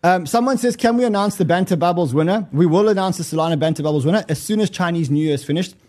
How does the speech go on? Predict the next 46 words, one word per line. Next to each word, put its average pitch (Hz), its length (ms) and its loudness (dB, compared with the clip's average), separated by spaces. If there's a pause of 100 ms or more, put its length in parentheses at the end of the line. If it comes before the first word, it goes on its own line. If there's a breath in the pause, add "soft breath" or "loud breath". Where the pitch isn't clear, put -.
because 143 220 0
we 147 80 2
need 180 120 0
to 190 60 -4
get 185 120 0
the 165 80 -2
data 139 320 -2
from 139 180 -4
the 131 60 -2
exchanges. 117 480 -4 (160 soft breath)
So - 140 -2
as 135 80 0
soon 202 120 0
as 196 80 2
the 175 80 0
Chinese 175 380 -2
New 160 80 0
Year 165 100 2
is 143 100 -2
finished, 202 360 -2 (240 soft breath)
we, 156 260 2
we 147 120 4
will 160 200 2
announce, 151 380 -2
we 131 140 -2
will 151 180 0
announce 139 300 -2
the, 135 80 -6
the 127 180 -6
bubble. 110 280 -4 (200 loud breath)
Now, 151 60 0
you, 170 100 2
you 151 180 -4 (120)
completely 247 440 2
threw 202 240 -4
me 175 80 0
off 165 140 -2
my 147 140 -4
chain 143 240 -2
of 135 80 -2
thought. 110 220 -6 (280 soft breath)
So 214 140 2
going 247 240 2
back 208 200 0
to 113 60 -8
it - 140 -14